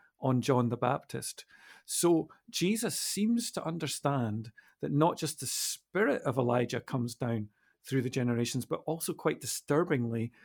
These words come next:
the, the curse of Jezebel. And it points to the fact that the prophet will always encounter power,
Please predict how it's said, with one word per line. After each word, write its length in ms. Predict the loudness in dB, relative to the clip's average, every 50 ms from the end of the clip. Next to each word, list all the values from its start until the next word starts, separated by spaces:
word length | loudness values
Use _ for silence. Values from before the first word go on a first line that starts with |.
| -20 -20 _ _ _ -2
the, 340 | 2 4 4 4 2 0 -4 _ _ _ _ _
the 80 | -10 -10
curse 480 | -8 -6 -2 4 4 4 4 4 -2
of 160 | -4 -4 -2 0
Jezebel. 640 | 2 2 2 2 0 -2 0 -2 -2 -2 -4 -6 -12 _ _ _ _ -20 -20 -20 -20 -20 -20 -20 _ _ 6
And 380 | 8 8 8 8 6 4 0 -4 _ _ _ _ _ _ _ -4
it 140 | -4 -4 -4 _ _ -14
points 500 | -12 -2 2 2 2 2 2 -2 -4 -8 -8
to 100 | -8 -10
the 100 | -8 -4
fact 540 | 0 2 2 2 2 -2 -4 -10 -16 -18 -20 _ _ _ _ -20 _ _ _ _ -2
that 180 | -2 -2 0 -2
the 80 | -8
prophet 880 | -8 -8 -10 -4 0 0 0 0 0 -2 -2 -2 -2 -2 -6 -10 -14 -14 -14 _ _ _ _ _ _ _ _ _ _ _ 2
will 240 | 2 2 2 2 -2 4
always 480 | 6 6 8 8 6 6 4 2 2
encounter 500 | -2 -2 -2 0 0 0 0 0 -2 -6
power, 580 | -6 -6 -4 -2 0 2 2 2 0 -2 -4